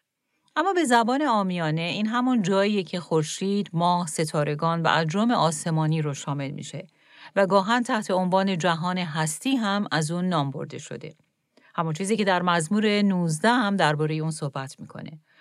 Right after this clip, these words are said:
مثلاً در آیه اول در این مزمور می‌خونیم: "آسمان‌ها جلال خدا را بیان می‌کنند." همون چیزی که در صحبت از اون به عنوان فضا یا جهان هستی صحبت می‌شه. اون محدوده بسیار وسیع بالای جو زمین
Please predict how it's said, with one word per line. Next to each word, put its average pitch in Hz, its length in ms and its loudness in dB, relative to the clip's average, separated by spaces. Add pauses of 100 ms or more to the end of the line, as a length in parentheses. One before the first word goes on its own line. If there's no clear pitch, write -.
(140)
مثلاً 160 340 -2
در 165 180 4
آیه 156 320 2
اول 190 480 2 (400)
در 165 120 4
این 156 160 2
مزمور 156 360 0
می‌خونیم: 160 600 0 (520)
"آسمان‌ها 208 720 2
جلال 214 460 2
خدا 180 320 2
را 143 120 2
بیان 139 300 -4
می‌کنند." 147 560 -10 (560)
همون 165 220 -4
چیزی 180 260 -6
که 185 300 0
در 160 240 4
صحبت 170 480 0
از 208 320 0
اون 214 340 2 (300)
به 170 100 0
عنوان 180 400 2
فضا 175 600 2
یا 160 180 2
جهان 151 420 0
هستی 156 500 0
صحبت 135 540 -8
می‌شه. - 280 -16 (500)
اون 196 140 -2
محدوده 190 500 2
بسیار 180 440 4
وسیع 208 600 2
بالای 180 600 2
جو 175 360 0
زمین 165 580 0